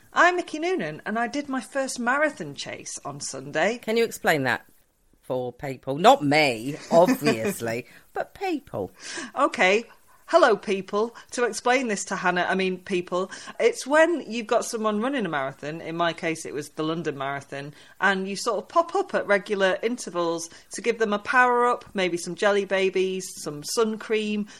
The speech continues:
Speaker 1: a little kind of boost to their energy levels as they're slogging away through twenty-six point two miles.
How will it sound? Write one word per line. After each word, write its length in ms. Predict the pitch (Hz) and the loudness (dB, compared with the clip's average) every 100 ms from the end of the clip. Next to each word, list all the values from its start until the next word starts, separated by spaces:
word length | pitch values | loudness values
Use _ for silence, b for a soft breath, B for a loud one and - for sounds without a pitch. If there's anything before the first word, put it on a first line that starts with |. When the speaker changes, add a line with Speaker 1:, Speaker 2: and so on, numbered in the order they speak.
| B | B
Speaker 1:
a 80 | 175 | -2
little 200 | 185 170 | -2 -4
kind 280 | - 180 160 | -6 -6 -6
of 200 | 156 - | -6 2
boost 340 | 214 214 - | 2 2 -6
to 80 | 180 | -4
their 160 | 165 | 0
energy 320 | 170 180 180 185 | 2 2 0 0
levels 480 | 180 175 175 165 | 0 2 0 -2
as 140 | 135 139 | -6 -6
they're 120 | 147 | -6
slogging 380 | - 170 160 160 | -4 -2 -2 -2
away 320 | 156 160 160 | -2 0 -2
through 240 | 156 156 | -8 -10
twenty-six 500 | 147 170 156 - 117 | -8 -6 -6 -8 -10
point 280 | - 156 147 | -10 -12 -12
two 200 | - 143 | -10 -10
miles. 500 | 135 117 - - - | -8 -10 -10 -12 -16